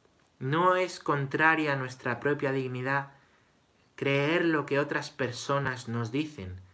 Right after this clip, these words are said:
sobre ellas mismas y sus intenciones y prestar confianza a sus promesas, como por ejemplo cuando un hombre y una mujer se casan,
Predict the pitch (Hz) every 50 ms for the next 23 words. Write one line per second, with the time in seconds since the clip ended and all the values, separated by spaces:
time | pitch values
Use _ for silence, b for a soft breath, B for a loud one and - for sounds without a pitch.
0 | b b b - - - 113 113 120 127 139 135 147 143 139 - - 147 151 143
1 | 135 131 131 135 135 - 120 113 - 123 113 - 123 113 110 110 113 110 110 -
2 | - 143 139 127 117 113 117 117 - - b b b b b b b b b b
3 | b b b b b 147 139 139 156 151 139 143 - - 170 180 185 180 - 160
4 | 151 139 - - 139 139 151 185 151 - - 165 151 143 123 - - - 110 -
5 | - - 117 117 123 131 123 120 - - - - - - - _ _ _ _ b
6 | b b b b b b b b b b b b b - 98 98 104 101 110 107
7 | 120 135 - - 160 139 117 117 135 139 139 135 110 104 104 110 127 143 151 165
8 | 165 160 147 123 107 101 107 120 135 143 151 160 156 - 180 175 175 - - 160
9 | 135 - - 92 95 - - 90 101 113 117